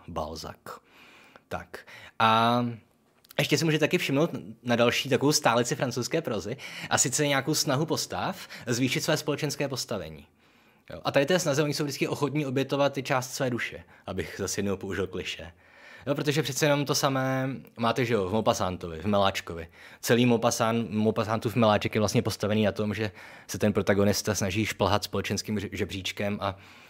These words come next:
eh, navzdory nějakým morálním zásadám. To samé má-, máte ve Stendhalovi, že jo, a tak dál.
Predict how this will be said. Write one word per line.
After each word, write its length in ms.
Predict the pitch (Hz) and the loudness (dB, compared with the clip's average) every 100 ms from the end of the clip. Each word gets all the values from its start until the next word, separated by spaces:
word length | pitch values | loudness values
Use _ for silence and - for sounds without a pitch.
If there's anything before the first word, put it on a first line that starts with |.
| - - | -18 -4
eh, 420 | 95 95 92 95 | 2 2 2 -2
navzdory 600 | 101 101 92 98 101 95 - - - - - | 0 0 2 2 2 0 -6 -20 -20 -16 0
nějakým 320 | 98 95 104 | 2 2 0
morálním 480 | 98 95 90 98 92 | 2 4 4 4 0
zásadám. 580 | 87 80 95 87 87 90 - - | -4 -4 -6 -4 -6 -8 -12 0
To 100 | 127 | 2
samé 320 | 120 113 110 | 4 4 6
má-, 180 | 107 - | 4 4
máte 280 | 104 107 101 | 2 2 2
ve 80 | |
Stendhalovi, 600 | 87 - 98 92 87 85 82 | 0 -2 0 0 -2 -4 -6
že 100 | 85 | -10
jo, 160 | 82 87 - | -12 -14 -18
a 80 | |
tak 240 | 82 82 82 | -14 -14 -14
dál. 320 | 80 80 85 | -16 -14 -18